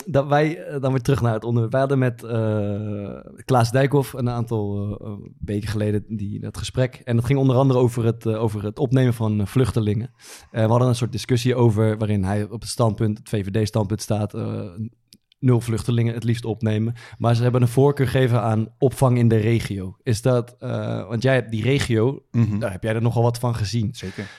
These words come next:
Speaker 1: Eh, klinkt dat als een goed idee?
Speaker 2: Nou ja, kijk, wat ik heb geleerd tijdens al mijn reizen, is dat de meeste mensen eigenlijk niet weg willen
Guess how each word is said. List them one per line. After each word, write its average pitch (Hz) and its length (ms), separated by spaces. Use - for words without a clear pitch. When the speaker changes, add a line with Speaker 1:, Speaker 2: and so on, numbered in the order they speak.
Speaker 1:
Eh, 107 400
klinkt 143 160
dat 147 100
als 135 100
een 123 60
goed - 180
idee? 123 340
Speaker 2:
Nou 107 180
ja, 123 260
kijk, 143 360
wat 143 320
ik 190 140
heb 180 140
geleerd 143 640
tijdens 139 280
al 123 120
mijn 120 160
reizen, 104 460
is 131 140
dat 135 140
de 123 80
meeste 143 420
mensen 120 680
eigenlijk 143 440
niet 123 240
weg 120 260
willen 127 400